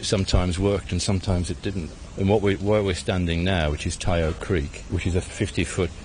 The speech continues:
width water, there's a boat going up it now. This used to be serviced by something called the Tai O rope ferry before the bridge was built. And the way we had to cross it was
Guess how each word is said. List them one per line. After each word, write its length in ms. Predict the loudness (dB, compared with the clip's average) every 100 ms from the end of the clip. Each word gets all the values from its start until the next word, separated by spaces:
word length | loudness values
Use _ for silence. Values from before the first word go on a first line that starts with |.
| -6 -2
width 500 | -2 -4 -8 -10 -4
water, 460 | 0 0 0 -2 -2 -4
there's 140 | -4
a 40 |
boat 280 | 0 0 0
going 280 | 0 2 2
up 140 | -2
it 100 | -2
now. 260 | -2 0 -2 -4 -2
This 400 | 2 2 2 2
used 300 | 2 0 -2
to 60 | -2
be 340 | 2 2 0
serviced 720 | -2 2 2 2 -2 -6 -6
by 580 | -2 0 0 0 -2 -4 -8
something 320 | -4 -2 -2
called 240 | -2 -2 -2
the 60 |
Tai 340 | -4 0 2 2
O 180 | 2 2
rope 240 | 2 0
ferry 420 | -2 -4 -2 -2 -4 -10 -14 -12 -12 -12 -12 -12 -12 -8
before 300 | 0 4 4
the 100 | 2
bridge 300 | 0 0 0
was 160 | -6 -6
built. 360 | -6 -6 -10 -14 -14 -14 -14 -6
And 200 | -4 -2
the 80 | 0
way 440 | 2 4 4 2 -2 -10 -6
we 140 | 0 0
had 180 | 0 -4
to 60 |
cross 400 | -6 -2 -2 -2
it 240 | -6 -8 -14 -12 0
was 580 | 4 4 2 -2 -8